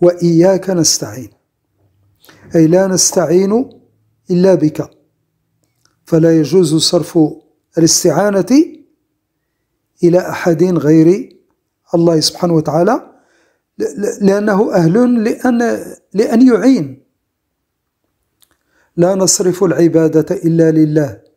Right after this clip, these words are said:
لأنه هو المستحق لها، ولا نصرف الاستعانة إلا لله لأنه هو القادر على أن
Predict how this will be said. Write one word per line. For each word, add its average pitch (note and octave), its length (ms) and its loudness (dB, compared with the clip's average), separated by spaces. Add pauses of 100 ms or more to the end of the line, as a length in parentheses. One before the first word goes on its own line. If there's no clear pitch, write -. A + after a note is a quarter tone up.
(300)
لأنه E3 260 2
هو E3+ 180 4
المستحق F#3 640 -4
لها، G3 420 -2 (1000)
ولا F#3 240 2
نصرف G#3 420 -2
الاستعانة F3+ 920 -2 (140)
إلا F3+ 280 2
لله E3+ 540 0 (320)
لأنه G3 300 0
هو G3 280 2
القادر G3+ 540 -2
على E3 220 -2
أن G3 460 -6